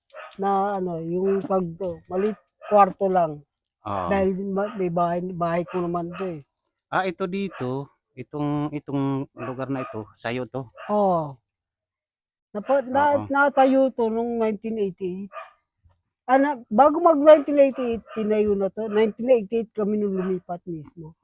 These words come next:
Speaker 2: Mm. Ah, ikaw ang nagpatayo?
Speaker 1: Hindi, tatay ko at
Speaker 2: Ah,
Speaker 1: nanay ko.
Speaker 2: tatay mo?
Speaker 1: Oh, silang dalawa.
Speaker 2: Asan ang mga magulang mo?
Speaker 1: Patay na sila
Speaker 2: Ah,
Speaker 1: pareho.
Speaker 2: patay na. Ah, ikaw ang naiwan dito na
Speaker 1: Ako na
Speaker 2: anak?
Speaker 1: lang.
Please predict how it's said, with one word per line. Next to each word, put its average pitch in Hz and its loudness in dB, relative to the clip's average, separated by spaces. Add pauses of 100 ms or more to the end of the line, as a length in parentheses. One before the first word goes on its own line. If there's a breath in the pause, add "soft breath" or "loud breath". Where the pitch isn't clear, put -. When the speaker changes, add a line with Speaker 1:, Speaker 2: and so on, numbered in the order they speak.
Speaker 2:
Mm. 104 -8
Ah, 156 0
ikaw 185 -2
ang 170 2
nagpatayo? 156 -4 (160)
Speaker 1:
Hindi, 294 -2
tatay 262 -2
ko 233 -10
at - -12
Speaker 2:
Ah, 165 0
Speaker 1:
nanay 180 -2
ko. 170 0
Speaker 2:
tatay 165 -2
mo? 185 2 (360)
Speaker 1:
Oh, 185 -4
silang 240 -2
dalawa. 196 -2
Speaker 2:
Asan 185 0
ang 175 2
mga 170 2
magulang 160 -4
mo? 117 -2 (180)
Speaker 1:
Patay 226 -6
na 226 -4
sila 208 -12
Speaker 2:
Ah, 170 -4
Speaker 1:
pareho. 160 -8
Speaker 2:
patay 175 -6
na. 180 -2 (840 loud breath)
Ah, 175 2
ikaw 190 0
ang 175 4
naiwan 160 0
dito 131 -8
na 131 -4 (800)
Speaker 1:
Ako 175 -2
na 339 -2
Speaker 2:
anak? 277 0 (120)
Speaker 1:
lang. - -8